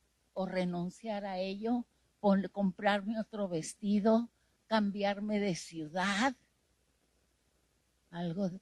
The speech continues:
por nacimiento. Digan por nacimiento. ¿Entienden? Por nacimiento tienes esa nariz.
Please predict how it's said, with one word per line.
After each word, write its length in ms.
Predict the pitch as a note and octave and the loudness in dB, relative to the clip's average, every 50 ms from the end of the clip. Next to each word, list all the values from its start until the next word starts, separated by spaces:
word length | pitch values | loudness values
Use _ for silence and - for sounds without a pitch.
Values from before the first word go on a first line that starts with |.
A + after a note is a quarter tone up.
| _ _ | _ _
por 320 | - G3 F3+ E3 - F3+ | -2 -2 -2 -2 -2 -6
nacimiento. 1400 | F3 F#3 F#3 F#3 F3+ E3 D#3+ - - - - D#3+ F3 E3 D#3+ D#3+ F3 F3 E3+ D#3+ D#3+ E3 - - _ _ D#3+ - _ _ _ _ _ _ _ _ _ _ _ _ _ _ _ _ _ _ _ _ _ _ | -6 -4 -2 0 0 -2 -4 -6 -10 -10 -8 -8 -6 -6 -6 -4 -4 -4 -4 -4 -6 -8 -12 -18 _ _ -20 -20 _ _ _ _ _ _ _ _ _ _ _ _ _ _ _ _ _ _ _ _ _ _
Digan 320 | - G3+ F#3 G3 F#3+ F#3 | -8 -8 -6 -6 -6 -8
por 160 | - F#3+ F3+ D#3+ | -8 -8 -8 -8
nacimiento. 680 | E3+ D#3+ D3+ - - F3 E3+ F3 F3+ F3+ F3 - _ _ _ _ _ _ _ _ _ _ _ _ _ _ _ _ _ _ _ _ _ _ _ _ _ _ _ _ _ _ _ _ _ _ | -10 -10 -12 -12 -10 -10 -8 -8 -8 -10 -12 -16 _ _ _ _ _ _ _ _ _ _ _ _ _ _ _ _ _ _ _ _ _ _ _ _ _ _ _ _ _ _ _ _ _ _
¿Entienden? 580 | - G#3+ G3+ G3 - G#3 G#3+ G#3+ A#3+ C4+ C4 C4+ | 0 0 2 2 2 2 2 4 4 4 2 2
Por 180 | - B3+ A3+ A3 | 0 -2 -4 -2
nacimiento 720 | G#3 G3+ F#3+ - A3+ A3+ G#3 G3+ A3+ B3 B3+ B3+ C#4+ C#4+ | -2 -2 -4 -2 -2 0 2 4 4 4 4 2 0 -6
tienes 400 | - - B3+ B3+ B3+ B3+ B3 - | -6 -2 0 2 2 2 2 0
esa 260 | C4+ A#3+ - C#4 B3+ | -4 -6 -4 -2 0
nariz. 560 | A#3 A3+ G#3 G3+ A#3 C4+ B3+ - - - - | 0 2 2 2 0 -2 -2 -4 -8 -14 -20